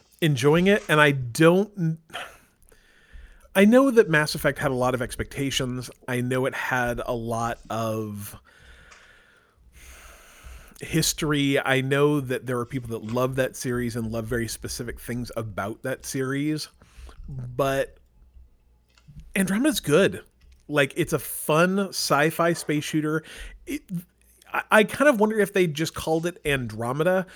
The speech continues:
instead of calling it Mass Effect Andromeda, if that game would have been more successful. Because to be frank, it doesn't have anything to do with the series before it, besides they're set in the same universe. I think it's set six hundred, seven hundred years in the future. Um, you play the part of essentially a colonist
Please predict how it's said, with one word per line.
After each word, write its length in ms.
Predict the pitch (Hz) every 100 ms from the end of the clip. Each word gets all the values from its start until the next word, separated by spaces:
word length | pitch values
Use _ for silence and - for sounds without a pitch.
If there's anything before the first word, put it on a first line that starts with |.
| - -
instead 360 | 180 151 - 151
of 60 | 147
calling 240 | 147 147
it 80 | 143
Mass 240 | 127 131
Effect 220 | 143 156 170
Andromeda, 440 | 156 156 160 165
if 100 | 139
that 200 | 139 -
game 220 | 131 135
would 80 | 131
have 100 | 123
been 120 | 123
more 180 | 123 120
successful. 460 | - 113 113 - 110
Because 220 | 120 127
to 60 | 175
be 60 |
frank, 300 | 180 240 247
it 60 | 196
doesn't 180 | 254 254
have 100 | 170 -
anything 420 | 147 175 175 151
to 60 | 131
do 140 | 123
with 140 | 139
the 60 | 127
series 280 | - 127 117
before 460 | 110 - 123 135
it, 100 | 127
besides 320 | 113 117 131 117
they're 100 | 117
set 240 | - 131
in 60 | 131
the 80 |
same 240 | 117 139 120
universe. 400 | 123 123 117 147
I 60 |
think 120 | 139 175
it's 140 | -
set 400 | - 175 175 _ - - - - -
six 420 | - - - 143 -
hundred, 460 | 156 165 160 151
seven 240 | - 139 151
hundred 280 | 151 147
years 220 | 127 147 147
in 60 |
the 60 | 120
future. 540 | - 120 - 180 196 - - - - -
Um, 280 | 143 131 123
you 140 | 147
play 800 | 175 - 170 160 165 160 160 156 - - -
the 160 | 151 139
part 360 | - 147 147
of 120 | 143 123
essentially 320 | 135 135 127
a 60 |
colonist 800 | 120 - 123 135 151 156 - -